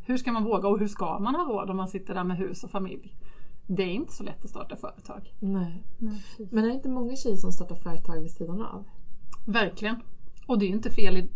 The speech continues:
Speaker 1: alltså, det finns ju inga fel i det heller. Jag kommer ihåg i början när jag startade företag, nej, man måste köra hundra procent, det är bara då det blir äkta. Men det har jag tagit tillbaka, verkligen. För det är ju alldeles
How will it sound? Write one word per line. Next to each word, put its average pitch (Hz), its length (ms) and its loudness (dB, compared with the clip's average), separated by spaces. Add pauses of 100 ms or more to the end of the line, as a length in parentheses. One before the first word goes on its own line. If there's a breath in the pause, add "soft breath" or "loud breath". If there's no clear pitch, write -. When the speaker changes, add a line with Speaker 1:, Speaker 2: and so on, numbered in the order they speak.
(140)
Speaker 1:
alltså, 208 240 0
det 190 120 0
finns 214 160 -2
ju 226 60 -8
inga 190 300 -4
fel 190 240 -4
i 190 60 0
det 190 120 -2
heller. 196 400 -4 (420 loud breath)
Jag 269 120 -8
kommer 254 160 2
ihåg 208 120 0
i 196 40 2
början 202 340 -4
när 240 80 -4
jag 185 80 -4
startade 202 260 -8
företag, 196 280 -6
nej, 233 240 -2
man 196 100 -4
måste 185 220 -6
köra 185 180 -4
hundra 208 400 0
procent, 190 360 -6
det 202 60 -4
är 180 40 -10
bara 196 120 -4
då 202 240 -2
det 190 100 -4
blir 202 200 -2
äkta. - 420 -6 (380 loud breath)
Men 233 100 -2
det 233 60 4
har 208 80 4
jag 180 100 4
tagit 196 260 4
tillbaka, 185 480 -2
verkligen. 185 840 -4
För - 120 -10
det 202 80 -4
är - 20 -4
ju 226 60 -4
alldeles 196 460 -4